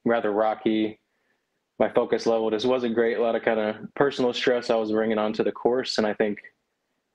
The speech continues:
I'm gonna have a lot better situation going into next season. That's gonna allow me, I think, to rededicate myself t-,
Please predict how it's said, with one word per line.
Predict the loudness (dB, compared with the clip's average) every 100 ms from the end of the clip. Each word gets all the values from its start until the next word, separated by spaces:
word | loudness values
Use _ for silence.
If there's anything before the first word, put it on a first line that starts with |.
| _ -2
I'm | 0
gonna | 2
have | 2 2
a |
lot | 0 0
better | 0 0 0
situation | -2 0 0 0 0 0 0 -4 -8 -2
going | 0 2 0
into | 0
next | 2 0 -2 -2
season. | 0 0 0
That's | 0 0
gonna | 0 0
allow | 0 0
me, | 0
I | 0
think, | -2 0
to | 0 0 -2 -12 _ _ _ _ 0
rededicate | 2 2 0 0 0
myself | 0 0 0 0
t-, | -6